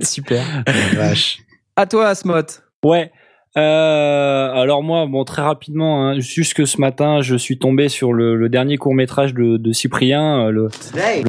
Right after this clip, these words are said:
Speaker 2: gars qui fait des, des vidéos sur YouTube. Et, euh, donc, il s'appelle La Cartouche, et donc, c'est l'histoire de deux gars qui, qui sont fans de, de rétro gaming, de vieux jeux vidéo, et qui trouvent une, une cartouche bien mystérieuse dans un vide-grenier.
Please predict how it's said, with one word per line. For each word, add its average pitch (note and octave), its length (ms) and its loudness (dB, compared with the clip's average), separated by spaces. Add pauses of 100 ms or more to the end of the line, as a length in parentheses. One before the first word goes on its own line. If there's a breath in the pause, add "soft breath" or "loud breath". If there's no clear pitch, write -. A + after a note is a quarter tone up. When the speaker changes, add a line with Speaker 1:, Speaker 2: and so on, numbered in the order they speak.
Speaker 2:
gars B2+ 100 2
qui B2+ 140 -8
fait C3+ 160 0
des, A#2 300 2
des A2 100 -4
vidéos A#2+ 300 2
sur B2 200 0
YouTube. G3 360 2 (600 loud breath)
Et, F3+ 200 4
euh, B2 1120 2
donc, D3 140 -2
il - 20 -2
s'appelle G3+ 380 0
La G3 120 2
Cartouche, F#3+ 540 -2
et B2+ 80 2
donc, B2+ 200 -2
c'est C3 280 0
l'histoire C3+ 440 0
de A#2 140 0
deux A2+ 160 0
gars A#2+ 320 2
qui, A2 380 -8 (340 soft breath)
qui A#2+ 100 -4
sont A#2+ 160 2
fans C#3 220 0
de, A#2+ 440 0
de A2+ 140 0
rétro A#2+ 360 0
gaming, C#3+ 440 2
de C3 100 2
vieux B2 160 2
jeux B2+ 140 0
vidéo, B2+ 400 2
et C#3+ 60 0
qui - 140 -10
trouvent D3 260 0
une, G#2+ 460 0 (720)
une B2 80 0
cartouche D#3+ 680 0
bien A#2+ 340 0
mystérieuse C#3+ 520 0
dans B2+ 200 0
un B2+ 60 2
vide-grenier. C3 600 0